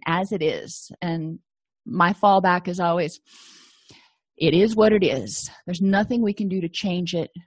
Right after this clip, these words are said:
right now. What can I do to change the next moment?" If you don't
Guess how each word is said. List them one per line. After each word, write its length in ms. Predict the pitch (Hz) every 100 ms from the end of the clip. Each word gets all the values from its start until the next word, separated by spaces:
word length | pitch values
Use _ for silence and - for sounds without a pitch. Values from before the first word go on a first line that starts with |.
| _ -
right 340 | 160 180 -
now. 460 | 180 160 - - 175 _
What 280 | 175 185 -
can 120 | 233
I 80 | 196
do 140 | 190 180
to 100 | 175
change 320 | - 175 175
the 100 | 175
next 400 | 156 151 - -
moment?" 540 | - - - - - _ _ _ _ _ - - -
If 140 | 240
you 100 | 247
don't 320 | 269 302 -